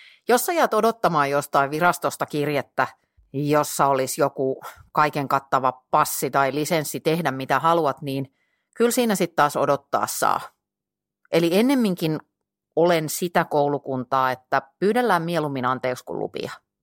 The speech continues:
Tee vaan ja katso, mitä sitten tapahtuu, koska suurin osa ihmisen peloista on mielikuvitusta. Se johtuu meidän aivoista.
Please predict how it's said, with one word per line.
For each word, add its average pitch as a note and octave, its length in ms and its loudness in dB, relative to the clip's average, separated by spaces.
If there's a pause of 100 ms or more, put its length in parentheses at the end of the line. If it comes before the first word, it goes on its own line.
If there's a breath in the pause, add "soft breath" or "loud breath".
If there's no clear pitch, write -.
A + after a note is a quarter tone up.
(380)
Tee B3 380 2
vaan E3 520 2 (560)
ja C#3+ 100 2
katso, G3+ 400 0
mitä C#3 240 -4
sitten B3 360 -2
tapahtuu, D#3+ 640 0 (480)
koska - 760 0
suurin G#3 600 -2
osa G3 320 0 (280)
ihmisen E3+ 420 0
peloista C#3 680 0 (380)
on A#3 140 2
mielikuvitusta. A#2 800 -6 (1040)
Se B3+ 100 -4
johtuu G3 300 0
meidän F3+ 240 0
aivoista. - 500 -2